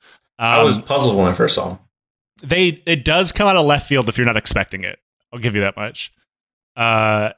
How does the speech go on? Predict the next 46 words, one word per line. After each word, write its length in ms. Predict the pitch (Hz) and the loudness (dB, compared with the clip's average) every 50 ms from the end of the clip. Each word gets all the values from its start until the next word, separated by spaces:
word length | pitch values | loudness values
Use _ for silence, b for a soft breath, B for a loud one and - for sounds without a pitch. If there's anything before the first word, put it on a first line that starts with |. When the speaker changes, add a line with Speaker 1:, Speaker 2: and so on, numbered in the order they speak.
| _ - - | _ -8 -6
Speaker 1:
and 420 | 127 127 127 127 123 127 123 113 | -4 -2 0 0 -2 -2 -4 -2
this 320 | 104 143 170 180 - - - | 0 0 0 0 0 -2 0
was 160 | 208 165 123 | -2 -2 0
not 320 | 135 131 123 127 160 160 | 0 0 0 0 -2 0
one 140 | 120 123 120 120 | 0 0 2 2
of 80 | 107 101 | 2 2
those. 300 | 113 104 95 98 98 - | 2 2 2 2 0 -2
It 100 | - 127 | -2 0
was 360 | 123 131 123 117 113 107 - | 2 2 4 2 2 0 -2
quite 300 | - - 147 143 147 135 | -4 -2 -2 -2 0 0
literally 400 | 127 127 120 117 110 107 101 101 | -2 0 2 2 2 2 2 0
a 80 | 104 101 | -2 0
hole 240 | 113 120 120 113 110 | 0 2 2 2 2
in 60 | 101 | 0
the 60 | 101 92 | -2 0
ground, 300 | 107 104 98 92 92 101 | 0 0 0 0 -2 -2
which 140 | 127 - 202 | -2 0 0
I 40 | 214 | -2
get. 300 | 185 175 135 143 - 135 | 0 0 -2 -2 -2 -2
I'm 100 | 135 147 | 0 0
in 180 | 156 147 131 117 | 2 2 2 2
rural 340 | 127 139 156 156 147 139 131 | 2 4 4 4 4 2 0
Kandahar. 760 | - - 117 120 117 107 95 90 92 90 92 92 92 95 B B B B B B B B B _ _ _ _ _ _ _ _ - | -2 -4 -4 -2 -2 -2 -2 0 0 0 2 2 0 -2 B B B B B B B B B _ _ _ _ _ _ _ _ -4
They're 180 | 139 147 156 | 0 0 2
not 220 | 151 151 147 139 - | 2 2 0 0 -2
gonna 180 | 151 135 123 | -2 -2 0
have 300 | 123 131 127 120 120 110 | 0 0 0 0 -2 0
the 80 | 120 120 | 0 0
nice 280 | 117 113 110 113 - | 2 2 0 0 0
ones 180 | - 110 107 104 | 2 2 2 2
they 100 | 113 101 | 0 0
have 180 | 101 101 95 95 | 0 -2 -2 -2
in 60 | 92 | -4
Japan, 460 | 92 92 - - 92 90 90 95 101 _ _ | -4 -4 -4 -6 -8 -12 -12 -16 -18 _ _
you 60 | 120 | -4
know 80 | 120 135 | -2 -2
what 100 | 156 - | 0 0
I'm 40 | - | 0
saying? 280 | - 202 170 170 175 151 B B B B 139 B B - | 0 0 0 0 -2 -4 B B B B -18 B B -4
Uh, 180 | 135 135 131 | -2 0 0
or 140 | 139 123 135 | 2 2 2
even 240 | 170 156 151 147 143 | 2 2 2 0 0
Kabul 380 | - 160 - - 131 127 113 | 0 0 0 2 2 2 2
for 140 | - - 107 | 2 0 0
that 120 | 98 - - | 0 0 -2
matter. 380 | 98 95 95 95 95 123 - | -2 -4 -2 -4 -6 -8 -10